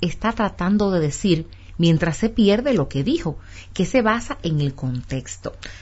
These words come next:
El contexto fue un estímulo para soportar el sufrimiento, por lo cual Pedro lo cita en Primera de Pedro, capítulo tres, versículo diecisiete, cuando dice:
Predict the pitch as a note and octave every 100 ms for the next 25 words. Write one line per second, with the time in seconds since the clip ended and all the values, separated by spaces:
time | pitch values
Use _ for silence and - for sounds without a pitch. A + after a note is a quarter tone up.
0 | - - A#3 A#3+ B3+ B3 E4+ - F4+ -
1 | A#3 A#3+ A#3 A#3+ A#3+ B3 A#3 G3 F3+ -
2 | F3 E3+ E3+ F#3 G3 - C#3+ C3+ - C4
3 | C#4 F4 C#4+ E3 C#3+ C#3 F3 - - -
4 | F#3 F#3+ F#3+ G3+ G3 G3 F#3+ G3 G#3+ A#3+
5 | - E3 - A#3+ C#3 C3 C3 C3+ C#3 D#3+
6 | G3+ - D#3+ A3 C4+ - - - C#3 C#3
7 | C#3 F3 G3 - G3 - D3 C3 C3+ -
8 | E3+ D#3 D#3 G#3 - E3 - - C#3+ B2
9 | B2 B3+ - B2+